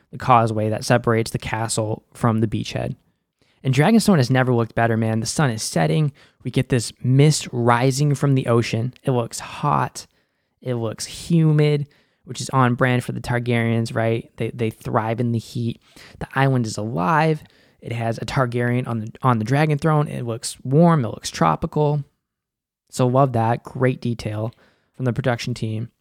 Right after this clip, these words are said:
We never saw this look in, in Thrones. Most likely because it was abandoned. Dragonstone was abandoned ever since the Targaryen house fell, and Dany and her brother Viserys fled Westeros to survive Robert's rebellion. So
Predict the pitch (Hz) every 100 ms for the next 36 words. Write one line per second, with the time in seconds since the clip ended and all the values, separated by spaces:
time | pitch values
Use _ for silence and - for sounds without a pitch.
0 | _ _ _ _ _ - 147 202 196 156
1 | 170 123 127 123 117 120 117 127 113 101
2 | - _ _ _ _ _ _ _ _ _
3 | _ - 135 175 214 196 202 139 147 123
4 | 120 - 131 120 - 107 110 107 113 143
5 | 147 - 131 123 127 135 123 107 104 107
6 | 113 135 143 _ - 131 127 123 113 127
7 | 120 117 117 117 113 117 113 - 147 139
8 | 143 - _ - - - - 123 113 120
9 | 123 120 123 120 113 110 117 110 107 -
10 | 120 113 113 - _ _ _ _ _ -
11 | 123 120 117 - 117 120 - - 120 -
12 | 117 113 113 110 120 110 117 - 110 113
13 | 113 113 120 - - - - 127 -